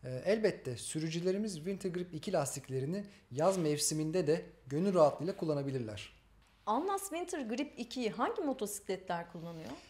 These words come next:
Speaker 1: Anlas Winter Grip iki serisini küçük hacimli scooterlardan büyük hacimli maxi scooterlara kadar geniş bir yelpazede sunuyor. Örnek olarak Vespa, Piaggio modelleri,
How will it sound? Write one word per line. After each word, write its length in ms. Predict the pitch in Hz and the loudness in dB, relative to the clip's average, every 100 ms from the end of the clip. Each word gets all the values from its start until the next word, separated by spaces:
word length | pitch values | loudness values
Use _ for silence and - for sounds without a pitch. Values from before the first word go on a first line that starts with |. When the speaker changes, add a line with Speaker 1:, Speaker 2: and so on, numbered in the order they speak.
| - _ 151 | -20 _ 0
Speaker 1:
Anlas 600 | 196 208 226 - - - _ _ 123 | 2 2 0 -2 -10 -14 _ _ -6
Winter 320 | 131 131 147 | -4 -2 0
Grip 260 | 151 160 | 0 -2
iki 160 | - 190 | -6 -4
serisini 720 | - 135 117 110 131 170 202 - _ | 0 0 0 -2 -2 -2 -4 -8 _
küçük 220 | - - 185 | -12 -4 -2
hacimli 280 | 151 139 | 0 -2
scooterlardan 800 | 117 - - 123 120 123 160 180 - | -4 -8 -10 -4 -2 -2 -2 -6 -10
büyük 280 | 135 170 185 | -6 -6 -2
hacimli 300 | 151 131 117 | -2 0 -2
maxi 320 | 123 170 - | -2 -2 -2
scooterlara 600 | 151 139 - 143 135 156 160 | -8 -8 -6 -2 0 0 0
kadar 280 | 117 147 | 0 0
geniş 340 | 147 143 160 151 | 0 -4 -4 -2
bir 40 | |
yelpazede 520 | 139 127 131 127 127 | 0 0 -2 -2 -4
sunuyor. 340 | 123 117 104 95 - - - - - - | -6 -8 -10 -12 -18 -20 -20 -20 -14 -2
Örnek 280 | 175 220 185 | 0 2 4
olarak 420 | 170 180 180 - - - | 6 6 2 -10 -18 -4
Vespa, 640 | 139 165 - - 156 156 - - | 0 2 0 2 2 2 -10 -4
Piaggio 340 | 131 147 147 | -2 0 0
modelleri, 640 | 143 143 143 139 147 160 | 2 2 2 2 2 0